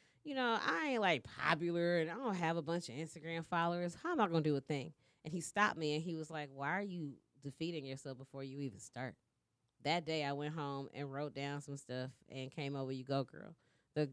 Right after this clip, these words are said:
a-, girl, the acronym is, uh, for Grinding in Real Life,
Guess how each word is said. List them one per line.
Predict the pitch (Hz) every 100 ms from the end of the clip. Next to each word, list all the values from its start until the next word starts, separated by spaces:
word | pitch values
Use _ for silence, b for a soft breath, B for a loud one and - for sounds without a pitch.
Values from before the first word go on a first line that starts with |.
| -
a-, | 143 139
girl, | 160 160 151 -
the | 139
acronym | 143 - 143 143
is, | 139 135 -
uh, | 131 135
for | 135
Grinding | 139 143 143 139
in | 131
Real | 135 131
Life, | 131 127